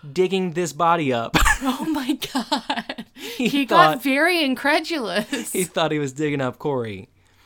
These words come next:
Speaker 2: Oh, that probably was terrifying.
Speaker 1: Anyway, that's how it ends.
Speaker 2: That is.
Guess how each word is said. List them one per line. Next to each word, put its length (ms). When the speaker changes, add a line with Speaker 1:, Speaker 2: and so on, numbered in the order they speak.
Speaker 2:
Oh, 380
that 200
probably 280
was 140
terrifying. 960
Speaker 1:
Anyway, 340
that's 180
how 200
it 40
ends. 320
Speaker 2:
That 160
is. 320